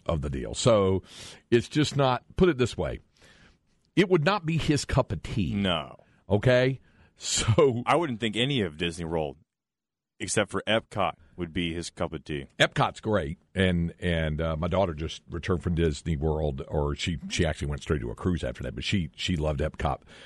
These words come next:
Speaker 1: best. But Magic Kingdom's a good place to start. I mean, I first went to that,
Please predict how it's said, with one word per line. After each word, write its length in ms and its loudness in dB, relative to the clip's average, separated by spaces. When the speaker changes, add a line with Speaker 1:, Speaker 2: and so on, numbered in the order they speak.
Speaker 1:
best. 240 2
But 100 2
Magic 300 2
Kingdom's 320 0
a 20 -4
good 140 0
place 240 -2
to 80 -6
start. 280 -4
I 60 0
mean, 140 -2
I 80 0
first 260 -8
went 160 -4
to 60 -6
that, 420 -2